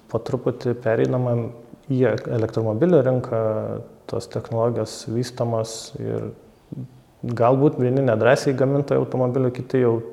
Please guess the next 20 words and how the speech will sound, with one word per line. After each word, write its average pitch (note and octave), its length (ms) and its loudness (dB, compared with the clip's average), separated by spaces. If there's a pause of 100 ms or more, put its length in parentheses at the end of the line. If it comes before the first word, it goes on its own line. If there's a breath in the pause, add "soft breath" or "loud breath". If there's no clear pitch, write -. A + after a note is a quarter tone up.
(180)
daug A#2 380 0
drąsių A2+ 340 -2
žingsnių D3 300 -2
atliko C3 400 0
ir, B2 100 2 (680 loud breath)
a, A2+ 180 -4 (320)
liu-, A#2+ 560 -2
judam B2 340 4
link A2+ 240 -2
to, A#2 140 0
kad - 240 -4
atsisakyt A2+ 480 -6
vidaus C3 260 4
degimo A#2+ 320 0 (280)
variklių A2+ 440 -2
ir G#2+ 160 -2
pereit A2+ 360 -4
prie A2+ 180 -2
elektro-, G#2+ 560 -4 (120)
elektromobilių. A2 760 0